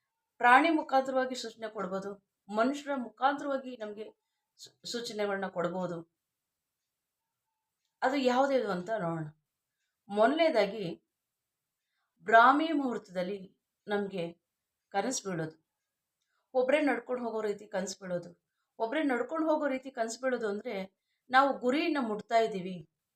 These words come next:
ನಾವು ಅನ್ಕೊಂಡಿರೋ ಕಾರ್ಯ ಖಂಡಿತವಾಗ್ಲೂ ನೆರವೇರುತ್ತೆ. ಅದು ಕೂಡ ನಮ್ಗೆ ಒಳ್ಳೆಯ ರೀತಿ ಕನಸು ಅಂತ ಹೇಳ್ಬೋದು. ಹಾಗೆ ಪ್ರಾಣಿ ಮುಖಾಂತರ ಅಂದ್ರೆ ಬೆಕ್ಕು, ಈ ಬೆಕ್ಕು ನಮ್ಮನೇಲಿ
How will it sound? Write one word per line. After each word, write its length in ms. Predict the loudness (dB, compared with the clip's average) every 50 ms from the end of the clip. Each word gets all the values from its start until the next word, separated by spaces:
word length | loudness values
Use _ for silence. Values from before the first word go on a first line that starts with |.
| _ _ _ _ _ 2
ನಾವು 160 | 2 4 4 4 4 2
ಅನ್ಕೊಂಡಿರೋ 500 | 2 2 2 0 -2 -2 -2 -2 -4 -4
ಕಾರ್ಯ 440 | -6 -4 0 0 0 2 0 0 -2 -2 -2 -4 -8 _ _ _ -10
ಖಂಡಿತವಾಗ್ಲೂ 600 | -8 -8 -8 -8 -10 -10 -10 -10 -10 -10 -12 -14 -16 _ _ _ _ _ _ _ _ -6
ನೆರವೇರುತ್ತೆ. 680 | -2 -2 -2 0 -2 -2 -4 -6 -8 -10 -12 -18 -20 _ _ _ _ _ _ _ _ _ _ _ _ _ _ _ _ _ _ _ _ _ -6
ಅದು 180 | -4 -2 -2 -4
ಕೂಡ 180 | -4 -2 0 0 0 0 -2 -6 -6
ನಮ್ಗೆ 300 | -8 -8 -10 -10 -14 -16 _ _ _ _ -10
ಒಳ್ಳೆಯ 300 | -6 -4 -2 -2 -2 -2 -4 -4
ರೀತಿ 360 | -6 -8 -12 -16 -16 -16 _ _ _ _ _ _ _ _ _ _ _ _ _ _ _ _ _ _ _ _ _ _
ಕನಸು 280 | -10 -8 -8 -8 -6 -8
ಅಂತ 180 | -8 -8 -8 -6
ಹೇಳ್ಬೋದು. 360 | -6 -6 -6 -8 -12 -16 -16 _ _ _ _ _ _ _ _ _ _ _ _ _ _ _ _ _ _ 6
ಹಾಗೆ 340 | 8 8 8 8 6 2 0 -2 -4 -8 _ _ _ _ _ _ _ _ _ _ _ _ _ _ _ _ _ _
ಪ್ರಾಣಿ 260 | 4 6 6 6 6 4
ಮುಖಾಂತರ 420 | 2 2 4 4 4 4 2 0
ಅಂದ್ರೆ 240 | -2 -2 -4 -6 -8 -10 -12 -12 -8 -6
ಬೆಕ್ಕು, 300 | -4 -4 -6 -8 -12 -18 -18 -20 _ _ _ _ _ _ _ _ _ _ _ _ _ _
ಈ 80 | -6 -6
ಬೆಕ್ಕು 600 | -2 0 0 0 0 -2 -6 -8 -8 -8 -4 -2 0
ನಮ್ಮನೇಲಿ 320 | 0 0 0 -2 -4 -2